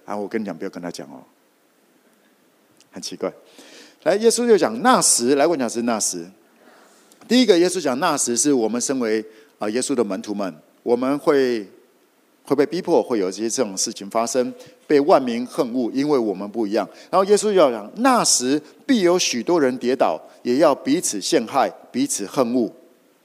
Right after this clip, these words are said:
那这个就不只是基督徒了，未信者当中也会彼此陷害，彼此，彼此来攻击，彼此来打仗。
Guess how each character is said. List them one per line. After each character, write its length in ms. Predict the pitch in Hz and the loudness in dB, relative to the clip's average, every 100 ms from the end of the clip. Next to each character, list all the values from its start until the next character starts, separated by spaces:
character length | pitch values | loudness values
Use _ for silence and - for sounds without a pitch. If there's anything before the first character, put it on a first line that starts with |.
| _ _ _ _ _ - | _ _ _ _ _ 0
那 120 | 196 165 - | 0 0 -6
这 120 | 214 | -2
个 240 | 160 139 120 | 4 4 4
就 140 | 175 | 0
不 160 | 165 196 | 2 2
只 160 | - | 0
是 200 | 107 - | -4 -4
基 180 | - 127 | -4 0
督 140 | 151 143 | 0 0
徒 240 | 104 98 | -2 -4
了， 220 | 95 85 - _ _ _ _ - | -4 -6 -10 _ _ _ _ 2
未 160 | 208 190 | 4 4
信 220 | 202 147 | 2 -4
者 140 | 123 | -2
当 200 | 120 131 | 0 0
中 160 | 135 131 | -2 -2
也 100 | 101 | -2
会 140 | 135 | -2
彼 160 | - 120 | -2 -4
此 100 | 101 | -4
陷 180 | - 117 | -4 -4
害， 140 | 110 | -4
彼 180 | 104 110 | -6 -6
此， 300 | 101 90 87 _ - | -4 -4 -6 _ -6
彼 100 | 80 | -6
此 160 | - 107 | -4 -6
来 120 | 95 | -6
攻 220 | 107 117 | -4 -6
击， 280 | - 85 87 _ _ _ - | -8 -12 -16 _ _ _ -10
彼 100 | 113 | -8
此 140 | - | -4
来 100 | 92 | -4
打 140 | 95 85 | -4 -6
仗。 240 | 101 85 | -8 -10